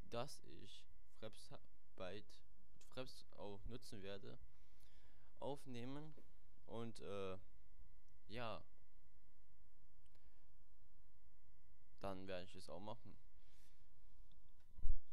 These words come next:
Und ich hab, mein Terminplan ist ja eigentlich voll, aber ich hab's noch zwischen Ma-, Rosenmontag gequetscht. Ähm, falls der andere sagt, äh,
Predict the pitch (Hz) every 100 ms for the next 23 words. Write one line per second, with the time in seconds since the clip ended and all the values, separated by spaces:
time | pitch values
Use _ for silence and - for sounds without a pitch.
0 | - - - - - - 107 104 127 -
1 | - - 95 101 117 - 120 - 90 113
2 | 127 113 101 - 82 95 95 - 113 120
3 | 113 104 98 87 - - 113 101 98 -
4 | - - 107 - 98 95 - 85 87 -
5 | - - - - - - - - - 113
6 | 127 135 143 123 117 151 135 - - -
7 | - - - - 104 104 104 95 92 -
8 | - - - - - - - - - -
9 | - - - - - - - - - -
10 | - - - - - - - 113 110 -
11 | 92 104 104 95 98 98 - 87 101 107
12 | 120 113